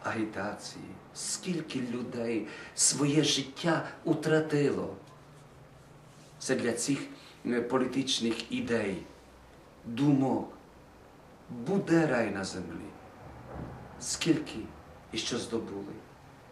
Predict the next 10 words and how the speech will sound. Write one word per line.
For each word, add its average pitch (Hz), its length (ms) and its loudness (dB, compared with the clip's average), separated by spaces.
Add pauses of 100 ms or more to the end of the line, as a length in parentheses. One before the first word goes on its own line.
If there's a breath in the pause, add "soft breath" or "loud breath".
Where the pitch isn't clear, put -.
(1400)
Що - 260 0
здобули? - 520 -6 (960)
Щоб - 240 -2 (200)
кожний, 147 760 0 (480)
Ісус 117 260 -2
говорить, 104 280 -6 (260 loud breath)
щоб - 320 -2
кожний, 135 520 0 (140)
хто - 240 0
увірує 135 800 2